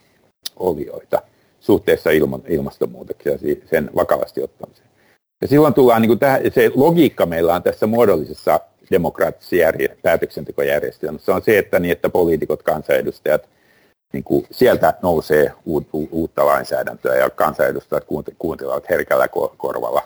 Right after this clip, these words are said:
kansalaisia. Mut että, <clears throat> kyllä meidän pitäisi jotenkin sivistyä demokratiana sellaiseen, jos mä nyt katson sitä, mitä Elokapina on kohdeltu, niin kun tän,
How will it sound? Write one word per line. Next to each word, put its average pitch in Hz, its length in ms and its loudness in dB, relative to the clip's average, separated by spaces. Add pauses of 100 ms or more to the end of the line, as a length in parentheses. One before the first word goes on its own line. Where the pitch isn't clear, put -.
(120)
kansalaisia. - 640 -10 (880)
Mut 107 120 4
että, 113 420 0 (720)
<clears throat> - 920 -20
kyllä 131 140 6
meidän 135 340 4
pitäisi 135 480 0
jotenkin 117 360 0
sivistyä 117 720 0
demokratiana 78 800 -2
sellaiseen, 73 840 -2
jos 73 140 -6
mä 78 80 -6
nyt 78 80 -10
katson 85 340 -2
sitä, 71 140 -6
mitä 73 300 0 (140)
Elokapina 73 680 0
on 69 100 -8
kohdeltu, 69 600 -6 (300)
niin - 120 -20 (200)
kun 67 240 -6 (320)
tän, 69 300 -4